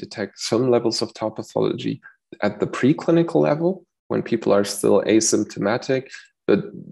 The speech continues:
the, really the majority of tau pathology starts spreading as soon as people, uh, show cognitive symptoms, because tau is really one of the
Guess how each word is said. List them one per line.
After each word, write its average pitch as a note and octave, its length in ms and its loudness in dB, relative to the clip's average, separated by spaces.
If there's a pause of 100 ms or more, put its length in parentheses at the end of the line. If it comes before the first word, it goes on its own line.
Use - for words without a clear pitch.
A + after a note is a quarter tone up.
(420)
the, A#2 100 0
really A#2+ 280 6
the G2+ 260 2
majority A2+ 760 2
of - 140 -6
tau G#2 180 -4
pathology G#2 760 -4
starts F#2+ 540 -4
spreading F#2 580 -4 (580)
as F#2+ 140 -2
soon A2 260 4
as G#2 140 2
people, F#2 640 -4 (340)
uh, E2+ 400 0
show - 260 -4
cognitive F#2+ 520 -8 (120)
symptoms, G#2 420 0 (100)
because - 240 -4
tau F#2+ 220 2
is F#2+ 140 0
really G2+ 180 2 (120)
one G2+ 80 0
of F#2 140 -6
the - 100 -8